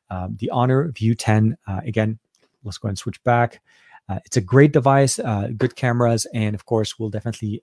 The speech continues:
uh, be a good, uh, prize for anybody. And I'm happy that I was able to find an additional unit here that I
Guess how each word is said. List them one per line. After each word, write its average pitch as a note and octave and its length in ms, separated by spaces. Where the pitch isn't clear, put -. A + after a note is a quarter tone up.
uh, G2 200
be G2+ 140
a F#2+ 40
good, G#2+ 300
uh, G2 260
prize G#2+ 280
for - 120
anybody. G#2 420
And G#2 220
I'm G#2 200
happy C3 280
that A#2 120
I A2 60
was G#2 140
able G#2 220
to - 80
find G#2+ 220
an G2+ 80
additional G2+ 380
unit G2 220
here G#2 240
that F#2+ 120
I F#2+ 180